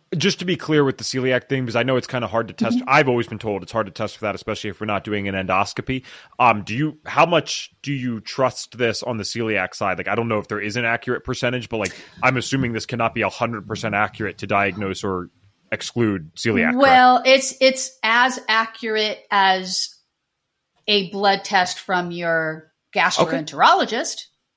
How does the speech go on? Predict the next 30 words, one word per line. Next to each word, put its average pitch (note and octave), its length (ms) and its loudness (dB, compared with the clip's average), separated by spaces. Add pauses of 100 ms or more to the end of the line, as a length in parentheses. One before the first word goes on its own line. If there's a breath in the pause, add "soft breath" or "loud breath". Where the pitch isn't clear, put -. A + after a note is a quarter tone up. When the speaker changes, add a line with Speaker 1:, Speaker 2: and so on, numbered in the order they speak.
(160)
Speaker 2:
Yeah, C4+ 180 0 (140)
Speaker 1:
Okay. - 140 4
Speaker 2:
it's B3 100 4
basically C4 540 0
the G3 100 -2
same G3 360 0
blood A3 300 2
test. - 440 -10 (580 loud breath)
Um, F3+ 500 4 (640)
and G#3 460 2
there's, A3 360 2
there's G#3 200 2
criteria. G3 720 2
You, G#3 200 -2
you G3 220 -4
have G3+ 240 2
to G#3+ 80 -4
have G3+ 320 4
antibodies, F#3+ 840 2 (260 loud breath)
um, F3+ 340 4
Speaker 1:
Mm-hmm. B2+ 140 -2
Speaker 2:
and F3+ 340 2
to G3+ 120 2
either F3+ 220 2
transglutaminase F3 840 -2
two E3 300 -4
or E3 80 -4
deaminated D#3+ 640 -4
gliadin D3+ 560 0
or D3+ 320 -2